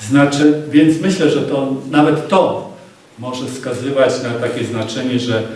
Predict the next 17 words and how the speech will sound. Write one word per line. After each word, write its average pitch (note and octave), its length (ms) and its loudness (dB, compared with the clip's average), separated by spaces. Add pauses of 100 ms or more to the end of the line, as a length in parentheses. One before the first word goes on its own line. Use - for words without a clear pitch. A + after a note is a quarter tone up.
(360)
Boża B2+ 460 0
łaska A2+ 960 0 (840)
nie A#2+ 120 -4
zależy B2 580 -2 (140)
od A2 180 -8
naszych A2 440 -2
zasług. F#2+ 480 -2 (1120)
Że G#2+ 100 -8
Boża A#2+ 500 4
łaska, G#2 640 0 (680)
Boże G#2+ 320 0
działanie B2 600 0 (580)
nie G#2+ 120 -2
zależy A2+ 560 -2 (220)
od G#2 200 -10
naszych G#2 580 -2 (280)
zasług. F#2+ 420 2